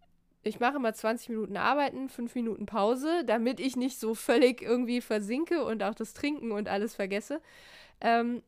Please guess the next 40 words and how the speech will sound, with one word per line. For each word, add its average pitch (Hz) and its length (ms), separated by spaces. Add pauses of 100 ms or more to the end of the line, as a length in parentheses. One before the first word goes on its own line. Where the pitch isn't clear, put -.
aber 285 420 (420)
ich 233 140
mache 233 220
dann 240 260
nicht 339 300
noch 247 320 (140)
mal 214 180
schnell 233 260
die 233 100
Mail 226 220
bearbeiten, 247 520
die 247 80
reinkommt, 254 760
oder, 226 580 (520)
ähm, 214 460
mal 220 180
eben 247 200
was 220 200
nachgucken 254 760
oder, 220 500
ach, 214 220
ich 233 180
habe 240 160
ja 220 220
irgendwie 226 280
noch 220 160
vergessen, 220 420
das 214 140
und 220 100
das 240 140
zu 247 120
kaufen, 240 480
das 208 160
muss 233 120
ich 208 60
mir 220 140
auch 233 60
noch 240 120
aufschreiben, 214 600
sondern 214 360